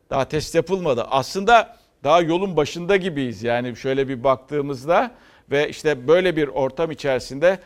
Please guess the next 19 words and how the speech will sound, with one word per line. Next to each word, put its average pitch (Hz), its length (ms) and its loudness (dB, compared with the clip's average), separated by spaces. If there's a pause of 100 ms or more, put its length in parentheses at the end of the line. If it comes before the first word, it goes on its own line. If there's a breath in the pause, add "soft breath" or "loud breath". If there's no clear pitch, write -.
hayatını 131 520 -2
kaybedenlerin 135 720 0
sayısı 131 580 -8
dört 135 240 -4
bin 131 140 -10
dört 131 240 -6
yüz 123 80 -20
seksen 123 480 -8
dokuz 127 400 -8
ama 131 200 0
iyileşenlerimizin 135 920 -6
sayısı 135 460 -8
da - 200 -2 (200 loud breath)
yüz 123 300 -12
yirmi 135 260 -6
beş 175 280 -4
bin 208 180 -6 (280 soft breath)
dokuz 139 380 -6
yüz 127 120 -10